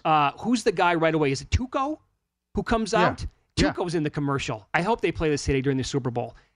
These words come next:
Speaker 1: He's got a bag of chips,
Speaker 2: Wow.
Speaker 1: and he's just going nuts. He's acting out that scene. "Oh, these are tight, man, tight."
Speaker 2: <laughs>
Speaker 1: It's, it's really,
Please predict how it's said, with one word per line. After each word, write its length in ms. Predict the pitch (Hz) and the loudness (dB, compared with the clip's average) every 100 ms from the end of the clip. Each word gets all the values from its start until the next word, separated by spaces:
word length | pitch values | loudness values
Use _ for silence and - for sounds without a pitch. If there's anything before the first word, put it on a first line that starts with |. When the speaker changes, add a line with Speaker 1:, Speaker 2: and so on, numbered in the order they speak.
| - | -2
Speaker 1:
He's 140 | 226 | 0
got 120 | 190 160 | 2 0
a 40 | |
bag 240 | 147 139 131 | 0 0 -2
of 80 | |
chips, 300 | - 151 104 | -2 -2 0
Speaker 2:
Wow. 60 | 104 | 0
Speaker 1:
and 60 | 160 | 0
he's 120 | 165 | 0
just 160 | 160 | 0
going 260 | 180 147 135 | 0 0 2
nuts. 200 | 143 135 | 0 -2
He's 140 | 139 | 0
acting 240 | 160 160 151 | 0 0 -2
out 120 | 147 | -2
that 120 | 147 | -2
scene. 200 | - 190 - | -2 -4 -2
"Oh, 200 | 339 311 262 | 0 0 0
these 140 | 240 | -2
are 60 | 233 | 0
tight, 280 | - - - - | 0 -2 -4 -12
man, 180 | 269 254 - | -14 -8 -2
tight." 1040 | 403 403 - - - 127 220 - - 220 - | -2 -2 -8 -18 -14 -10 -6 -6 -4 -4 -4
Speaker 2:
<laughs> 100 | - | -10
Speaker 1:
It's, 240 | - - 508 | -4 -2 -2
it's 200 | - - | -4 -2
really, 260 | 208 190 | 2 2